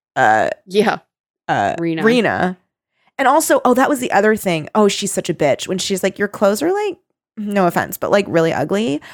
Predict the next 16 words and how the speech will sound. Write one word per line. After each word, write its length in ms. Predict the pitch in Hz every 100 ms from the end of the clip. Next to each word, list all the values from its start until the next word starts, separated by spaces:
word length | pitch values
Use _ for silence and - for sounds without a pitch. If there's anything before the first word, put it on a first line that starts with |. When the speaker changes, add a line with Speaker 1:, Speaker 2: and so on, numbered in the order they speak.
| - -
Speaker 1:
So, 240 | - - 247
like, 280 | 247 233 -
if 180 | 226 -
you 160 | 233
Speaker 2:
<laughs> 80 | 208
Speaker 1:
want, 480 | 175 180 220 233 -
like, 240 | 202 196 -
maybe 220 | 185 185
you're, 140 | 196
like, 220 | 196 185 -
poor, 460 | - 156 160 180 -
I 80 |
don't 240 | 170 175 170
know, 420 | 160 143 170 214
but, 160 | 214 -
like, 380 | 190 170 -